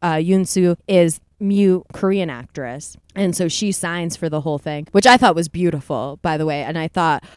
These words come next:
her final performance was really incredible. Any, any performance she gave was truly incredible, especially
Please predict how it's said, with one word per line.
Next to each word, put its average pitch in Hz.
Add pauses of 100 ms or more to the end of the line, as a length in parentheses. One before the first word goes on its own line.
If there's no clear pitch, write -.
(180)
her 196
final 170
performance 156
was 160
really 151
incredible. 143 (140)
Any, 220
any 240
performance 165
she 156
gave 135
was 147
truly 147
incredible, 147
especially 160